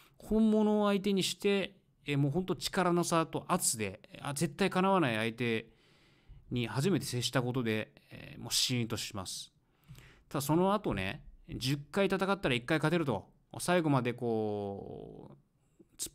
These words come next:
張りを演じ切ったということなんですけどね。やっぱね、エンセン、あの、いろんなエピソードがあります。山本キッ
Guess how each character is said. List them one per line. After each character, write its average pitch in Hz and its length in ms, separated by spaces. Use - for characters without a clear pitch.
張 139 100
り 127 120
を 117 180
演 127 160
じ 117 100
切 - 120
っ - 20
た 101 140
と 101 140
い 107 40
う 110 60
こ 120 120
と 117 80
な 107 120
ん 90 40
で 90 80
す - 80
け 95 80
ど 82 80
ね。 78 200
や 185 140
っ 208 60
ぱ 139 100
ね、 113 240
エ 196 120
ン 202 140
セ 113 280
ン、 92 100
あ 120 140
の、 117 260
い 120 80
ろ 170 120
ん - 20
な 175 80
エ 180 60
ピ 175 100
ソ 151 120
ー - 20
ド 113 60
が 101 80
あ 104 60
り 113 60
ま 113 160
す。 - 180
山 123 180
本 127 160
キ 135 120
ッ 127 40